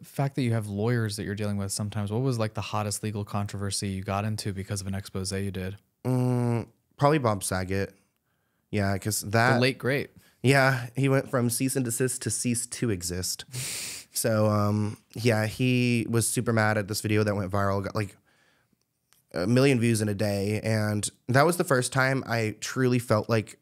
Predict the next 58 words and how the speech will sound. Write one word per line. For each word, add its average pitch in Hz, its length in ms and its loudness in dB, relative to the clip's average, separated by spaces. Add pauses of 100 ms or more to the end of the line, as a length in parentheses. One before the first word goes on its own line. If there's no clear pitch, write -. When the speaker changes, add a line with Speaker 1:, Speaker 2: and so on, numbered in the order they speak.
Speaker 2:
I 101 420 2
went 104 300 -2 (340)
viral 127 360 4
because 110 380 -2 (460)
it 131 80 4
wasn't 131 300 4
just, 131 160 0
like, 117 180 0
on 113 180 2
YouTube. 107 520 0
I 113 100 0
was, 120 160 4
like, 110 140 -4
going 135 180 2
on 123 80 4
TikTok, 127 420 2 (220)
and 123 100 6
there 123 140 8
were, - 140 -6 (680)
like, 117 300 2
plenty 151 220 4
of 120 40 2
people, 131 180 0
like, 113 140 2
talking 120 240 0
about, 104 100 0
like, 104 140 -4 (260)
"Did 123 140 -2
you 170 60 6
know 240 120 6
Bob 120 300 -2
Saget's 139 300 0
such 120 180 0
a 123 60 -2
creep, 139 260 -2
blah, 123 140 2
blah?" 135 140 6
It's 113 140 0
like, 113 220 -2
I 117 60 0
started 123 400 2
this 117 140 -2
whole 135 360 2
wave 104 380 2
of 95 80 -6
people 107 220 -2
just 92 160 -8
hating 113 420 0
on 98 140 0
him, 95 180 -2 (320)
all 127 180 6
from, 131 220 2
like, 113 260 0
my 117 240 4
video 110 300 2
that 104 160 -2
went 104 180 0
viral. 107 460 0